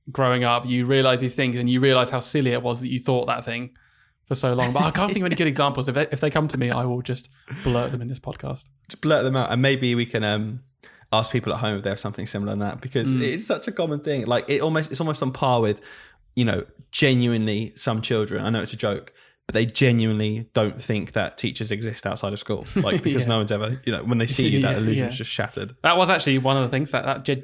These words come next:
Speaker 1: that did genuinely happen for me. So I remember being in year two and having my sort of world blown when I found out that this wasn't true, but I really genuinely believed that my teacher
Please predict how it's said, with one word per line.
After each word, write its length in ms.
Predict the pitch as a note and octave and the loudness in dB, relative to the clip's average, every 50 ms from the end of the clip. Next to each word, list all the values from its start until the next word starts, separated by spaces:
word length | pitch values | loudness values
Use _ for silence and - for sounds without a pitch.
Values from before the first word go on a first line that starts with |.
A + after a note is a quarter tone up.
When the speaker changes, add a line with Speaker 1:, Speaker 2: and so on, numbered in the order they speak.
| - - | -6 -2
Speaker 1:
that 200 | - C3+ B2+ B2+ | -2 0 0 2
did 220 | C#3 C3+ C3 C3 - | 2 2 2 2 0
genuinely 320 | D3 C3 C3 B2 B2 C3 | 0 2 2 2 2 0
happen 240 | C3 B2 - C3 B2+ | 0 0 -2 -2 -4
for 80 | - | -2
me. 180 | C3 C3+ D3 D#3 - - - - _ _ | -2 -4 -4 -4 -8 -16 -20 -20 _ _
So 100 | - - | -4 -2
I 40 | C3 | 0
remember 180 | C#3+ D3 C3 | 0 2 0
being 240 | B2 C#3 C3+ C3+ C3 | 2 2 2 2 4
in 80 | C3 C3 | 4 2
year 100 | B2+ B2 | 2 0
two 380 | B2+ - C#3 C3+ D3+ D3+ - - | 0 0 0 2 0 -2 -4 -4
and 220 | C3+ A#2+ A#2 A#2 | -2 -2 -2 0
having 260 | C3 B2+ B2 B2+ B2+ | 0 0 0 0 0
my 320 | B2+ B2 B2 B2 B2 B2 B2 - | 0 0 0 0 -2 -2 -4 -8
sort 220 | - C3+ C3 B2+ | -6 -6 -6 -6
of 60 | B2+ - - - | -6 -12 -12 -8
world 380 | D3 C#3 C3+ C3 B2+ B2+ B2+ - | -2 0 2 2 2 0 -2 -2
blown 540 | - C3+ C3 C3 B2+ B2 B2 B2+ C#3+ C#3+ C3+ - - | 0 2 2 2 0 0 -2 -6 -8 -12 -14 -10 -6
when 160 | C#3 B2+ B2 | -4 -2 -2
I 100 | B2 B2 | -2 -2
found 320 | A#2+ - - C3 B2+ B2 | -2 0 0 0 2 2
out 120 | B2+ B2 B2+ | 0 -2 -2
that 60 | C3 | -4
this 140 | B2 A#2 C#3 | -6 -2 -2
wasn't 260 | C#3+ C#3 C#3 C3 C3+ | -2 0 0 -2 -4
true, 220 | - B2 A#2 A#2 | -4 -4 -6 -4
but 80 | A#2 - | -4 -4
I 100 | B2 C3+ | -2 -2
really 480 | C3+ C3 C#3+ D3 C#3+ C#3 C3+ C3+ C3+ C3+ - - - _ _ - | -2 0 0 0 2 2 2 0 0 -4 -12 -20 -20 _ _ -6
genuinely 380 | - D3 C#3+ C#3+ C3+ C3 B2+ B2 | -2 0 2 2 2 2 2 0
believed 360 | A#2+ B2+ B2+ C3+ B2+ A#2+ - | 0 0 0 0 0 -2 -4
that 80 | C3+ B2+ | -6 -6
my 160 | B2+ B2+ B2 | -4 -4 -4
teacher 560 | B2 - - D3 D3 D3 - A#2+ B2 C3+ C3 | -6 -4 -6 -6 -6 -6 -8 -8 -8 -8 -10